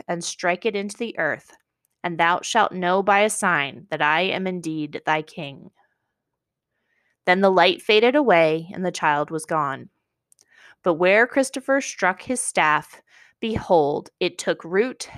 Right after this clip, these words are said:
and budded out into leaves of tender green. And Christopher knelt there on, in the darkness with great joy in his heart, for he had seen the face of his king and had found his master at last. He knew that his search was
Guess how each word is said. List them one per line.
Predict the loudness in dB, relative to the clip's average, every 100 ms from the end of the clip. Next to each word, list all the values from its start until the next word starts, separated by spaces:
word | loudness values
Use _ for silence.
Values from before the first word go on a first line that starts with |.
| -12
and | -10 0
budded | 2 4 4 2 2
out | 2 2 -4
into | -10 -10
leaves | -10 -6 -4 -4 -6
of | -10
tender | -8 -8 -6 -8
green. | -8 -10 -10 -12 -16 -20 _ _ _ _ _ _ _ _ _
And | -6 -2
Christopher | 2 2 2 4 6
knelt | 6 6 4 4
there | 6 6 4
on, | -2 -4 -2
in | 0 2
the |
darkness | 4 2 0 -4 -4 -4 -6 -8
with | -12 -8
great | 0 2 2 0
joy | 0 2
in | 0 -2
his | -4 -2
heart, | 0 0 -2 -12 _ _ _ _ -4
for |
he | 0 0
had | -2
seen | -4 -2 0 0
the | -2
face | 0 0 0
of | -2
his | -4 -6
king | -8 -8 -8 -12 -20 _ -20 -20 -20 _
and | -2
had | -2 0
found | 2 4 2
his | -2 -6
master | -4 -4 -6 -6
at | -6 -2
last. | -2 -4 -8 -18 -20 _ _ _ _ _ _ _
He | -6 -4
knew | -2 0 2
that | 2
his | 2 0
search | 2 0 0
was | -4